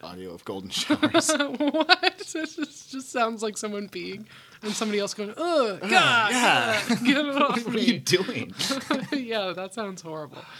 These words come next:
Speaker 2: Well, um, yeah, happy to be here, still doing this, um, and twenty episodes is pretty cool. So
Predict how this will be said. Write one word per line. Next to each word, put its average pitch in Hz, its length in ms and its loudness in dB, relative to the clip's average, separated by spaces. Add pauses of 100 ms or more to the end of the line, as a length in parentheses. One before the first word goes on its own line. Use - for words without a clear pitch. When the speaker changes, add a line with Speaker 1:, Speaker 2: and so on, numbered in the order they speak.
(500)
Speaker 2:
Well, 233 420 0
um, 214 440 0
yeah, 233 180 2
happy 240 340 0
to 240 60 -6
be 226 160 -4
here, 233 380 -2
still - 420 -4
doing 220 300 -2
this, 240 380 -4 (100)
um, 190 480 -6 (140)
and 180 640 -10 (340)
twenty 202 380 -6
episodes 185 440 -8
is 185 100 -6
pretty 196 240 -12
cool. 170 380 -6 (460)
So 190 640 -2